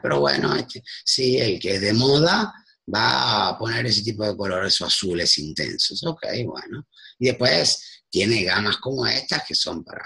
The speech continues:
gente realmente de mucho dinero, que piden cosas muy, muy únicas, y los hay, porque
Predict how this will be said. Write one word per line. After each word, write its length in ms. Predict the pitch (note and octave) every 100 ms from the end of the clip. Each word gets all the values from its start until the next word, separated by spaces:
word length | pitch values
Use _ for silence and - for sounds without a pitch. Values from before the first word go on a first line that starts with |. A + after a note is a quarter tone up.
| -
gente 360 | - - -
realmente 420 | - G#2 D3+ F#2+ D#2
de 120 | C#2+
mucho 280 | F2+ - A#2+
dinero, 880 | C3+ C3+ C#3+ C#3+ C#3+ C#3 B2+ C3+ -
que 120 | B2+
piden 480 | - F2 D#2+ - -
cosas 300 | D2 - D2+
muy, 320 | D2 A2+ A2+
muy 260 | G2+ G2+ G#2
únicas, 640 | G2+ G2+ A#2 C#3+ D3+ - - - -
y 80 | -
los 220 | D3 -
hay, 260 | D#3+ G2 B1+ -
porque 840 | F2 - G2+ F#2+ F#2+ - -